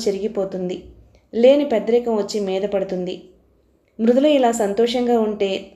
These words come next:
అతనికి ఎంతో ఆనందంగా అనిపిస్తుంది. ఆమె కళ్ళలో ఆ ఆనందం,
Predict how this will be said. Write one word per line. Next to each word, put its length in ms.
అతనికి 320
ఎంతో 340
ఆనందంగా 560
అనిపిస్తుంది. 720
ఆమె 180
కళ్ళలో 460
ఆ 160
ఆనందం, 560